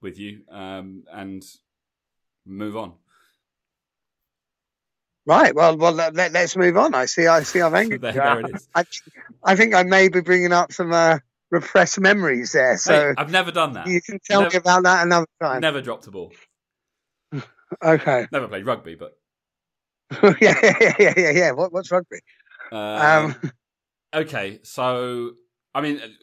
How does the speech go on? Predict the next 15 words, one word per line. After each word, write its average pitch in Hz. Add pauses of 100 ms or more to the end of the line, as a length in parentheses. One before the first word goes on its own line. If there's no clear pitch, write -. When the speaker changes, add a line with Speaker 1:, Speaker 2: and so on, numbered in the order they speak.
(240)
Speaker 1:
while 135
we're 135
on 139
Europe, 104
I 120
mean, 113 (380)
that, 117 (140)
there, 110 (160)
there 120
were 113
some 107 (260)
equally, 107 (100)
uh, 98 (440)
i-, - (840)
impressive 101